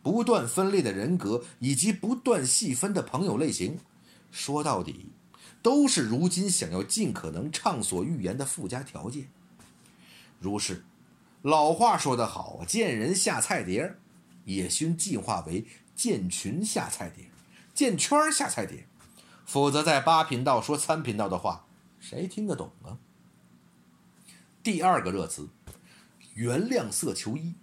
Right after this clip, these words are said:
亦称尼日利亚球衣，本届世界杯周边开发中最受欢迎的一种。耐克设计的这一款爆款周边，灵感来自于一九九四年尼日利亚队的经典战袍。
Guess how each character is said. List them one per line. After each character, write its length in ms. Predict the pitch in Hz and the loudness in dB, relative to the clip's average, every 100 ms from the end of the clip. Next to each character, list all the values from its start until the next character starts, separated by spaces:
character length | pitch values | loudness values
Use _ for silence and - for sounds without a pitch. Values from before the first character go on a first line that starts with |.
| _ - - _ _ - _ _ _ _ - | _ -20 -20 _ _ -20 _ _ _ _ -4
亦 240 | 180 156 | 0 2
称 320 | 147 156 156 - _ _ - | 2 0 -2 -10 _ _ -8
尼 300 | 127 147 185 | -2 4 4
日 240 | 202 190 | 4 2
利 160 | 185 185 | 2 2
亚 220 | 190 135 | 2 0
球 200 | - 110 | -2 -2
衣， 200 | 113 - - - - - - - | -4 -8 -18 -20 -20 -20 -20 0
本 240 | 143 165 | 2 4
届 160 | 175 190 | 4 4
世 220 | - 180 | 2 2
界 100 | 170 | 4
杯 180 | 180 175 | 4 4
周 220 | 190 185 | 4 4
边 220 | 185 190 | 4 2
开 200 | 185 180 | 2 2
发 200 | 180 175 | 4 4
中 180 | 175 185 | 2 0
最 260 | 196 196 | 2 2
受 200 | 135 127 | 2 0
欢 180 | 107 117 | 0 -2
迎 140 | 101 101 | -2 -2
的 80 | |
一 100 | 92 | -2
种。 160 | 90 - - _ _ - - - - - - | -4 -8 -16 _ _ -20 -20 -20 -20 -20 -4
耐 220 | 214 226 | 0 2
克 240 | 143 220 160 | 2 2 2
设 220 | - 147 | 2 2
计 100 | 135 | 0
的 80 | 117 | -2
这 140 | 127 | 0
一 140 | 123 123 | 0 -2
款 260 | 85 76 | -6 -8
爆 320 | - 254 214 | -4 0 0
款 260 | 107 - 82 | -2 -6 -6
周 160 | 87 110 | -4 -2
边， 260 | 113 117 - - | 0 -2 -6 -14
灵 300 | 92 113 202 | -4 0 0
感 240 | 170 101 95 | 2 0 0
来 160 | 117 | 0
自 140 | 160 127 | -2 -4
于 100 | 147 | -6
一 240 | - 202 | -6 -4
九 220 | 180 196 | -2 -2
九 200 | 175 85 | -2 -4
四 220 | 87 - 139 | -2 -2 -2
年 260 | 127 131 | -2 -4
尼 200 | 120 175 | -2 0
日 160 | 240 214 | 0 0
利 160 | 208 | 0
亚 180 | 214 185 | 2 2
队 100 | 160 | 0
的 120 | 113 | -4
经 320 | 101 - 254 196 | -4 -4 -2 -2
典 180 | 82 | -2
战 160 | 104 104 | -4 -4
袍。 300 | - 98 | -4 -4